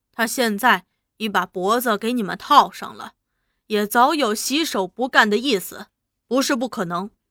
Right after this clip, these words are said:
这万一真的他狗急了跳墙，与土共合作到底，怎么办呀？自然就得借重大头哥来收拾残局了。”大头还有点信心不足。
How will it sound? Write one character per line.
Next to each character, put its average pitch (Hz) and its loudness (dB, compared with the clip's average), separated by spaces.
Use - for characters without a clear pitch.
这 330 0
万 339 6
一 339 2
真 415 0
的 262 6
他 285 2
狗 196 -2
急 220 -4
了 269 0
跳 254 2
墙， 214 2
与 247 -2
土 247 -4
共 262 0
合 262 2
作 359 2
到 370 10
底， 262 0
怎 202 -4
么 190 -4
办 208 0
呀？ 180 -10
自 202 -2
然 180 -2
就 202 -4
得 170 -8
借 196 -2
重 196 -6
大 190 -2
头 208 0
哥 262 4
来 196 -2
收 190 -2
拾 185 -12
残 175 -10
局 175 -10
了。” 175 -8
大 269 2
头 220 -4
还 247 -4
有 240 -2
点 262 -8
信 196 -6
心 208 -6
不 180 -8
足。 165 -18